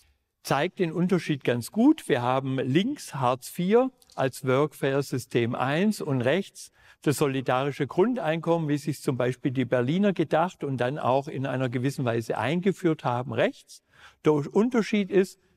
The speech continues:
mit Hartz vier, sie sollen über Maßnahmen, was man auch Förderung dann nennt, wieder eingegliedert werden in die Privatwirtschaft.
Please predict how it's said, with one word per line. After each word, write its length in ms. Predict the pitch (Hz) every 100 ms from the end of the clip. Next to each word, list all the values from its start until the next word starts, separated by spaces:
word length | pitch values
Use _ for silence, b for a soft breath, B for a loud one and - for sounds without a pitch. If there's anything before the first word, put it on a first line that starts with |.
| -
mit 240 | 156 147
Hartz 300 | 131 127 -
vier, 320 | - 190 233
sie 180 | 208 170
sollen 520 | 135 156 156 165 160 b b b _ -
über 240 | 139 123
Maßnahmen, 800 | 127 160 202 - 185 175 170 170 _ _ _ _ _ -
was 260 | 127 131
man 100 | 139
auch 140 | 113 110
Förderung 520 | 202 220 208 196 202
dann 180 | 165 139
nennt, 340 | 135 151 -
wieder 240 | 147 143 113
eingegliedert 680 | 143 175 156 147 143 139 135
werden 300 | 120 131 139
in 140 | 117
die 100 | 110
Privatwirtschaft. 920 | 107 110 156 214 208 180 - 160 -